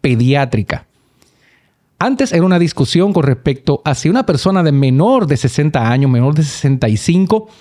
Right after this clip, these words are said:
pudiese tener sarcopenia. Y sí, pero ¿cuál es el diagnóstico, Richard, de sarcopenia? ¿Y por qué este problema está dando tantas situaciones a nivel global? Bueno, lo que más ha empeorado esto, justamente, ha sido la pandemia.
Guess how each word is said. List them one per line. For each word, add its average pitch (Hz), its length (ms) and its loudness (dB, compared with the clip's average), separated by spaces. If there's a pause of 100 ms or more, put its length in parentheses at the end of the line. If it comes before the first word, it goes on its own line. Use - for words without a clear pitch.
(400)
pudiese 214 320 -2
tener 139 280 0
sarcopenia. 120 760 -2 (560)
Y 139 100 0
sí, 214 400 -2 (540)
pero 180 180 0
¿cuál 277 220 0
es 277 180 -2
el 196 140 0
diagnóstico, 160 580 0
Richard, 131 260 0
de 123 80 0
sarcopenia? 117 720 -2 (460)
¿Y 175 100 0
por 175 220 -4
qué - 80 -4
este 247 220 -2
problema 180 340 0
está 165 160 0
dando 165 280 0
tantas 208 520 -2
situaciones 151 540 0
a 135 60 2
nivel 123 220 0
global? 120 360 -2 (580)
Bueno, 131 380 0 (320)
lo 147 160 2
que 160 120 0
más 233 280 0
ha - 20 2
empeorado 165 540 2
esto, 120 360 -4
justamente, 160 720 0 (300)
ha 135 80 -6
sido 160 240 0
la 139 120 0
pandemia. 117 520 0